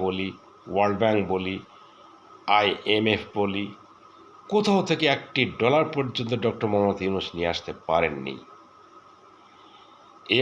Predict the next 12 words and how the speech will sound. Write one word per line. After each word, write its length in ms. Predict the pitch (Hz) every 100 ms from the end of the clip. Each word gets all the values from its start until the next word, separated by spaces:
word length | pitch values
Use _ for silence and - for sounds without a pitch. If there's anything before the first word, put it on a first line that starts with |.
| 123
একটা 160 | 127 113
ব্যাপার। 280 | 107 104 - - - - - - - - - - - - 127
দেশের 320 | 143 160 160 160 -
তার 180 | 139 131 117
আমলে 280 | 135 127 82 - - - - -
আজকে 240 | 117 - 160 -
প্রায় 200 | 117 110 -
পাঁচশো 380 | 120 117 - 113 107 -
ছশো 360 | 110 107 101 76 - - - - - - _ -
শিল্প 280 | - 123 113 110 - -
কলকারখানা 520 | 107 110 104 98 95 90 -
বন্ধ। 280 | 95 101